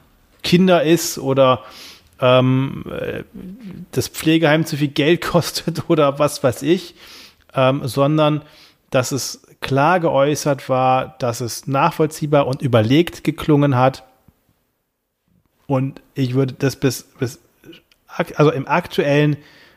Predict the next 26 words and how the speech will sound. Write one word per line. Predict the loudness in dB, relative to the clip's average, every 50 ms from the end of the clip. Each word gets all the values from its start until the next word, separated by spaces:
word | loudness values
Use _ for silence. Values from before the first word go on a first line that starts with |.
| _ _ _ _ _
Status | -10 -10 -4 0 2 4 4 4 2 2 2 0 0 0 0
der, | 0 2 4 4 4 4 2 -2 _ -20 -20 -20 -20 _ _ _ _ _ -20 -20 _ _ -6
der | -2 0 2 2 0 0 -2 -6 -4
Situation, | -4 -4 -4 -2 -2 -2 -2 -2 -4 -2 0 2 4 4 4 2
der | 2 2
Rechtslage | 2 0 0 0 -2 -2 0 0 0 0
würde | 2 0 0
ich | -2 -4 -14 -20 -20 _
das | -20 -12 -2 0 2 2 2 -2 -10 -10 _ _ _ _ _ -6
noch | -6 -4 -2
mit | -4 -4 -2
auf | -2 -2 -2
den | -2 -4 -2
Weg | -2 -2 -2
geben | -2 -2 -2
und | -2 -2
sagen, | 0 0 2 2 0 0 0
„Bitte, | -2 -2 2 4 2 2 2 -2 _ _ _ _ _ _ _ _ _ _ _ _ _ _ _ -6 -2
ähm, | 0 2 2 2 2 2 0 -2 -4 -10 _ _ _ _ _ _
im | -4 -4 -2
Zweifelsfalle | 0 4 4 4 4 2 -2 -2 0 0 2 2
einmal | 2 0 0 0 2 2 2 0 -2 -6 _ _ _ _ _ _ _ _ _ _ _ _ _ _ _ -20 -20 -20 -20 _ _ _ _ _ _ _ _ _ _ -16 -8
jemand | -4 0 2 4 4 4 2 2 0
mit | -4 -4 -4
hinzuziehen | -10 -10 -6 -6 -6 -6 -6 -6 -6 -6 -6
nochmal.“ | -6 -10 -10 -10 -10 -10 -10 -12 -16